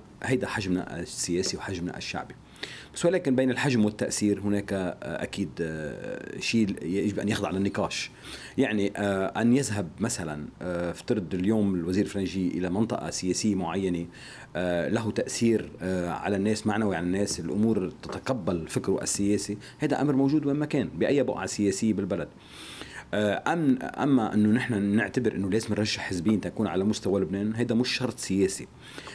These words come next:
اليوم نحن، آه، خارج شمال لبنان أكيد نحن ندعم حلفاء، بشمال لبنان أكيد عنا حل-، عنا مرشحين مثل الأستاذ فايز غصن، الأستاذ توني فرنجي، الوزير دويهي، الأستاذ كريم الراسي، الأستاذ رفلي دياب،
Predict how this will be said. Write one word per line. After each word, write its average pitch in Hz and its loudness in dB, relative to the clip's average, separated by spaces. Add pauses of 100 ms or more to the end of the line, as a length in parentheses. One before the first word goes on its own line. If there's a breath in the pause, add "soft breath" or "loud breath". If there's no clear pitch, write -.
(120)
اليوم 175 4
نحن، 147 2
آه، 120 0
خارج 98 -2 (220)
شمال 110 0
لبنان 101 2
أكيد - -6
نحن 90 -2
ندعم 82 -2 (280)
حلفاء، 98 -2 (340 loud breath)
بشمال 123 2
لبنان 104 2
أكيد - -4
عنا 92 0
حل-، 90 0
عنا 92 0
مرشحين 90 -2
مثل - -6
الأستاذ - -8
فايز 78 -4
غصن، 95 -2
الأستاذ 90 -6
توني 76 -8
فرنجي، 78 -4
الوزير 92 -2
دويهي، 107 -2 (220 loud breath)
الأستاذ - -4
كريم 87 0
الراسي، 101 0
الأستاذ 85 -4
رفلي 85 -4
دياب، 92 0